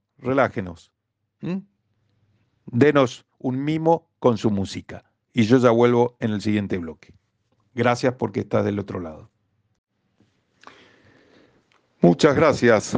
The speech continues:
señor operador. El lunes pasado te he hablado sobre una flor y que a todos nos encanta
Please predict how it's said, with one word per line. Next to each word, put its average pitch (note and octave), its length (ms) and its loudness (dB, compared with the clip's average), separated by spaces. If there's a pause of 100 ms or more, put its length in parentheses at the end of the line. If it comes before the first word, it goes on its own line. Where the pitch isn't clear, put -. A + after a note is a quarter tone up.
señor C3 360 2
operador. C3+ 540 4 (2250)
El C#3+ 640 4 (960)
lunes F#3 320 4
pasado C3 580 2 (720)
te C3 120 -2
he C3+ 60 2
hablado C3+ 420 4
sobre G#2+ 520 -2
una C3 220 -4
flor G#2+ 520 -4 (460)
y A2+ 120 -10
que A2+ 100 2
a A2+ 60 6
todos B2+ 320 6
nos A2+ 300 -2 (960)
encanta F#2+ 1200 -6